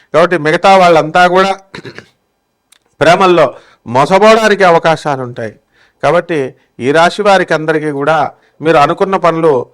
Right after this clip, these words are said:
అనుకున్నట్లు సాధించుకోవాలి అనే కసి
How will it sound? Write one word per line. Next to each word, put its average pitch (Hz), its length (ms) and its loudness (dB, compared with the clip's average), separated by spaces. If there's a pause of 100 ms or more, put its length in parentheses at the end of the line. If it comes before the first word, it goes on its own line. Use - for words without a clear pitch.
(160)
అనుకున్నట్లు 180 840 -4 (200)
సాధించుకోవాలి 190 1040 2 (440)
అనే 185 220 0
కసి 175 500 -8